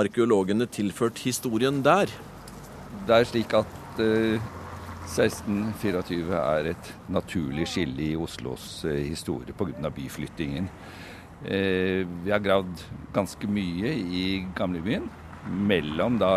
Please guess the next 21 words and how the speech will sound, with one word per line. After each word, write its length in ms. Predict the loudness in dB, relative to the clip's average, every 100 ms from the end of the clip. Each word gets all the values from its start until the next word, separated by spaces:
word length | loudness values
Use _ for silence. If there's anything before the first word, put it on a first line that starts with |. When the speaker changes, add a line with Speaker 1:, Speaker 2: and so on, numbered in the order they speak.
| 6
Speaker 2:
reformasjonen 760 | 2 0 0 2 0 2 2
og 120 | 2 2
seksten 320 | 2 2 0
fireogtyve, 380 | 2 2 2 4
fordi 140 | 6 6
at 80 | 6
det 140 | 4 4
ligger 240 | 4 4
naturlig 560 | 4 4 4 4 6 4
oppå 760 | 4 0 0 -8 2 6 6
de 120 | 6 2
middelalderske 1000 | 0 2 4 4 0 0 4 4 6
lagene, 540 | 8 8 8 4 0 4
og 300 | 6 4 2
Speaker 1:
Forstår. 260 | -2 0 6
Speaker 2:
kan 160 | 6
si 140 | 6 -2 0
det 160 | 2 4
egentlig 460 | 4 0 0 -4 0
så, 220 | 0 0 -4 -12 -12 -12 -4 2
eh, 480 | 4 4 4 2